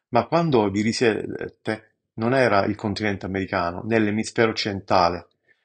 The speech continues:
perché tutta la terra era in un unico luogo e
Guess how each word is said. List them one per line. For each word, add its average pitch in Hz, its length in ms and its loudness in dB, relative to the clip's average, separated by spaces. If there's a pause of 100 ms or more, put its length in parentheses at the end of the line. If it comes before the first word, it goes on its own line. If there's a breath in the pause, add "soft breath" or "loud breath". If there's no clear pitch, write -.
(140)
perché 117 380 2
tutta 131 300 -2
la 107 160 4
terra 101 480 2
era 101 460 0
in 113 200 -4
un 117 120 0
unico 117 280 0
luogo 92 440 0
e 110 100 -8